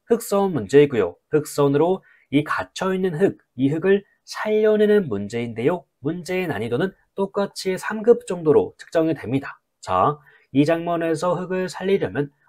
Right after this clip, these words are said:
어떠한 묘수가 필요할까요? 영상을 보시기 전에 먼저 풀어보세요. 네, 풀이를 같이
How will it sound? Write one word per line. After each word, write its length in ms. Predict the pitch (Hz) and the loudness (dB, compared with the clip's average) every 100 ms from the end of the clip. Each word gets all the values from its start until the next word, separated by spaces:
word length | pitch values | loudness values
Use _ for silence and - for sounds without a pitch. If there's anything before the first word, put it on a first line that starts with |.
| _ | _
어떠한 580 | - 170 - 196 196 165 | -2 -2 -2 0 0 0
묘수가 380 | 107 107 127 127 | -2 0 -4 -2
필요할까요? 680 | 147 139 139 117 131 165 _ - | 2 2 2 0 2 0 _ -2
영상을 400 | 110 117 147 151 | -2 0 -2 -2
보시기 400 | - 98 110 113 | -4 -8 -6 -2
전에 340 | 117 170 185 _ _ _ | 0 -2 -4 _ _ _
먼저 440 | 202 143 139 101 - _ | 0 2 2 2 0 _
풀어보세요. 560 | 196 180 - 165 - _ _ _ _ _ _ _ _ _ _ _ _ _ _ _ _ _ _ _ _ _ _ _ _ _ _ _ _ _ _ _ _ _ _ _ _ _ | -2 0 4 4 4 _ _ _ _ _ _ _ _ _ _ _ _ _ _ _ _ _ _ _ _ _ _ _ _ _ _ _ _ _ _ _ _ _ _ _ _ _
네, 260 | 202 196 | 2 2
풀이를 320 | - 214 226 220 | 2 6 8 8
같이 680 | - - 110 107 147 - | 4 -6 -2 0 0 -2